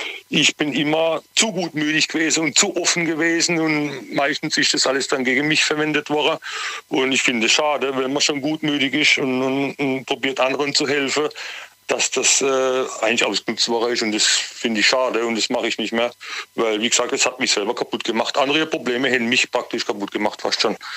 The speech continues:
Mich in den Ruin getrieben und das, äh, mache ich nicht mehr. Deswegen zeige ich meine offene Art nicht mehr. Ich wär lieber, wenn ich mal wo eingeladen bin oder was, dann wär ich in Zukunft auch mal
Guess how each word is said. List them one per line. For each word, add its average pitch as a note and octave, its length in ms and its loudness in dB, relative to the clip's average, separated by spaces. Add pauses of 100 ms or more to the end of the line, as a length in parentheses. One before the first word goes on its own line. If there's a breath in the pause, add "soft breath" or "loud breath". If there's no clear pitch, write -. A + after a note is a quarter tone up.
(460 loud breath)
Mich B2 140 4
in C3+ 80 2
den B2 40 2
Ruin A2+ 320 2
getrieben A#2 400 0
und G#2 100 -2
das, - 300 4
äh, A#2+ 200 2
mache G#2 220 0
ich - 120 -6
nicht G#2+ 180 -4
mehr. F#2+ 240 -2
Deswegen A#2 340 -2
zeige A#2+ 220 0
ich - 140 -2
meine A#2 240 0
offene A#2 300 -2
Art C3 220 0
nicht D#3+ 180 0
mehr. D3+ 240 2 (360 loud breath)
Ich - 280 2
wär B2+ 220 2
lieber, C3 360 0
wenn C#3 120 0
ich C3 140 0
mal A#2+ 320 0
wo A#2+ 160 2
eingeladen C#3+ 580 2
bin C#3 180 -2
oder C3+ 220 -2
was, C3 240 2
dann A#2 180 -2
wär A#2 120 0
ich A#2 200 -2
in A2 80 -6
Zukunft A#2+ 440 0
auch A2 240 2
mal G#2+ 340 0